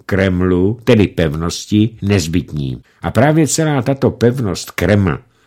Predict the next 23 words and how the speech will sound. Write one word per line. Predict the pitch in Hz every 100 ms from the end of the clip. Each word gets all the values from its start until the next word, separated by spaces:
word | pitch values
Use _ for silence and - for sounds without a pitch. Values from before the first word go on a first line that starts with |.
| _
v | 80
Novgorodu | 90 104 101 127 127 127 123
totálně | 120 117 127 131 127
vyhořela | 95 80 82 76 82 82 110 - _ _ _ _ _ -
a | 82
jen | 107 117
zásluhou | 98 113 135 - 165 147
Mstislava | 98 87 - 101 92 113 117 127
byla | 123 120 120 127 - _ _ -
dokonale | 107 170 - 87 101 104
opravena. | 76 80 80 69 67 64 - _
U | -
tohoto | 98 135 170 180
knížete | 165 165 170 175
není | 156 151 160
uvedeno | - 117 127 139 139 110
ani | 117 135 139 127
jméno | 104 107 127 135
manželky | 107 98 90 104 98 110
nebo | 113 110 113
i | 113
více | 101 92 110
manželek. | 98 85 82 82 69 -